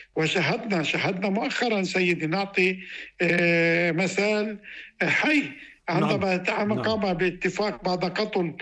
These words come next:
Speaker 1: خمسين ألف شهيد فلسطيني في غزة ومية وخمسين ألف شهيد تقريبًا، ناهيك عن الدمار الحاصل، هي جريمة إبادة بكل معنى الكلمة.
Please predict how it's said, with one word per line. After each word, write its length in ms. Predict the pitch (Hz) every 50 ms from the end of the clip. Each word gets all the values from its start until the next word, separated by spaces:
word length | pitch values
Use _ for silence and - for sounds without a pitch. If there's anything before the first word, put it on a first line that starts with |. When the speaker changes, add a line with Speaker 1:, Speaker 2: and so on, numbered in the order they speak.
| - - - - _ -
Speaker 1:
خمسين 480 | - 175 165 156 - 220 220 208 180
ألف 460 | 202 214 208 202 196 185 190 - - - _ _ _ _ _
شهيد 520 | - - - 160 151 180 226 226 208 -
فلسطيني 880 | - 196 180 175 170 170 - - 220 220 214 185 156 135 135 139 135 - - - - - _
في 200 | - - 190 175
غزة 440 | 147 180 214 196 165 156 175 156 147
ومية 560 | 147 147 156 175 175 170 175 185 208 214 208
وخمسين 520 | 190 185 - 180 190 180 - 202 208 202
ألف 240 | 202 196 196 190 -
شهيد 380 | - - 202 160 185 214 208 -
تقريبًا، 540 | - 185 - - 180 220 233 220 185 185
ناهيك 480 | - 147 143 156 151 156 196 202 202 -
عن 360 | 196 190 185 175 185 196 196
الدمار 440 | 190 180 151 - 190 190 202 202 196
الحاصل، 580 | 185 180 175 - 202 226 226 190 - 170 160 - - - - - - - - - - -
هي 360 | 185 202 196 185 185 180 180
جريمة 600 | 165 - 175 175 175 196 214 208 196 190 185 - -
إبادة 400 | 196 170 180 208 214 190 196 185
بكل 340 | 165 151 147 - 208 208
معنى 280 | 202 196 190 185 185 180
الكلمة. 600 | 175 160 - 214 208 208 196 180 165 151 135 131